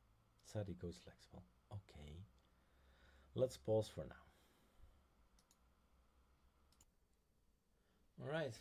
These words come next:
finally Spotify is installing. And, um, so that's a good thing. Just checking H top again.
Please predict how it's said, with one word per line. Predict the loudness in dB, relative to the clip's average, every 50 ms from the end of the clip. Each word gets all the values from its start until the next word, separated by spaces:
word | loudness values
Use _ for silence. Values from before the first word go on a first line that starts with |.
| -6 -4
finally | -2 0 0 2 4 4 6 6 6 6 4 0 -6 -16 -20 -20 -20 -20 -20 -20 -20 -20 -20 -20 -20 -18
Spotify | -18 -18 -6 -4 -4 -2 -2 -4 -4 0 0 0 2 0
is | 0 -2
installing. | -2 -4 0 0 2 2 2 0 -2 -6 -8 -14 -20 -20 -20 -20 -20 -20 -20 -20 -20 -20 -20 -20 -20 -20 -20 -20 -20 -20 -20 -20 -18 -10 -6
And, | -4 -2 0 0 -2 -2 -2 -4 -6 -6 -6 -6
um, | -4 -2 -2 -2 -2 -2 -4 -4 -6 -10 -20 -20 -20 -20 -20 -20 -18 -16 -16 -16 -16 -18 -20 -20 -20 -20 -20 -20 -20 -20 -20 -20 -20 -20 -20 -20 -20 -20 -20 -20 -8
so | -4 -4
that's | -4 -4
a | -4
good | -4 -6 -6 -4 -4
thing. | -4 -4 -4 -6 -10 -16 -20 -20 -20 -20 -20 -20 -20 -20 -20 -20 -20 -20 -20 -20 -20 -20 -20 -20 -20 -20 -20 -20 -20 -20 -16 -10
Just | -8 -6 -6 -8 -6 -6
checking | -6 -4 -4 -6 -8 -6 -6 -6
H | -6 -6 -4 -2
top | -2 -2 -2 -4
again. | -4 -2 0 0 0 -2